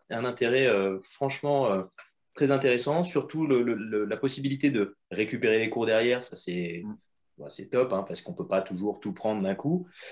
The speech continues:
Speaker 1: Euh, j'avoue que je suis un peu de l'ancienne école. Effectivement, quand on est, euh, en présentiel, euh, bah, j-, j'ai une mémoire, moi, qui fait que, bah, je, je capte mieux, euh, quand je suis, euh, bah, voilà, quand il y a du physique.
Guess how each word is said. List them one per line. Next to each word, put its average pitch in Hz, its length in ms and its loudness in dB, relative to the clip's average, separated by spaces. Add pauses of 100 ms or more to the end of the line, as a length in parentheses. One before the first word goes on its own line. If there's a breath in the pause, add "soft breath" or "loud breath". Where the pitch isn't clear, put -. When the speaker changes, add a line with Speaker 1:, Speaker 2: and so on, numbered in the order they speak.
(360 loud breath)
Speaker 1:
Euh, 101 840 4 (1080)
j'avoue 139 480 4
que 110 320 4
je 107 80 -8
suis - 120 -2
un 104 80 0
peu 120 160 2
de 117 80 -4
l'ancienne 117 340 4
école. 156 360 6
Effectivement, 135 440 -2
quand 110 200 0
on 107 120 -2
est, 110 160 -4 (360 soft breath)
euh, 92 320 4 (380)
en 120 120 4
présentiel, 123 720 4
euh, 92 640 0 (380)
bah, 101 200 -2
j-, - 200 -6
j'ai 113 120 0
une 117 80 2
mémoire, 139 360 6
moi, 113 100 2
qui 107 140 -6
fait 135 220 2
que, 127 100 2
bah, 101 220 0
je, 95 160 -4
je 95 120 -8
capte 110 340 0
mieux, 120 220 4
euh, 95 580 2 (200)
quand 98 200 0
je - 80 -8
suis, 117 280 0
euh, 92 120 2
bah, 87 160 -4
voilà, 104 380 0
quand - 160 -14
il - 40 -8
y 95 40 -4
a - 20 -6
du 98 80 -6
physique. 104 440 -2